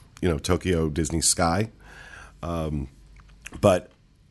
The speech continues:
I'm very excited at the prospect of this. Uh, they could do a lot of really cool stuff. We could also see probably some repurposed attractions,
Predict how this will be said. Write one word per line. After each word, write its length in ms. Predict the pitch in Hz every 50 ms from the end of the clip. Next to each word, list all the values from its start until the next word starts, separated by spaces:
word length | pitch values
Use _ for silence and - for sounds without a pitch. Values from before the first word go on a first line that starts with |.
| _ _ -
I'm 380 | 90 95 101 101 101 98 95 85
very 280 | 73 90 101 98 104
excited 540 | 104 87 - - 117 107 107 107 110 104 101 -
at 100 | - 98
the 60 | - 104
prospect 560 | - - 104 98 98 - - 113 107 110 -
of 100 | 110 98
this. 380 | 113 117 117 113 - - - - - - - - - - - - _ - -
Uh, 400 | 87 87 80 80 78 76 76 - - - _ _ _ _ - _ -
they 640 | 71 69 78 92 87 87 90 87 85 82 80 80 - - - -
could 180 | - 98 92 82
do 320 | 73 90 90 90 87 87 -
a 60 | 82
lot 380 | 80 80 80 90 92 95 98
of 100 | 98 85
really 240 | 85 95 95 92 95
cool 220 | 87 - 104 95 92
stuff. 340 | - - - 98 98 87
We 60 | 90 87
could 120 | - 85
also 280 | 85 87 82 - - 87
see 360 | - - 92 92 90 87 85 - - - - - - -
probably 380 | - 135 131 131 131 113 117 110
some 180 | 113 - 107 95
repurposed 540 | 98 101 - - 104 98 - 98 95 -
attractions, 720 | 92 87 - 104 98 95 92 85 - 98 92 95 85 78 -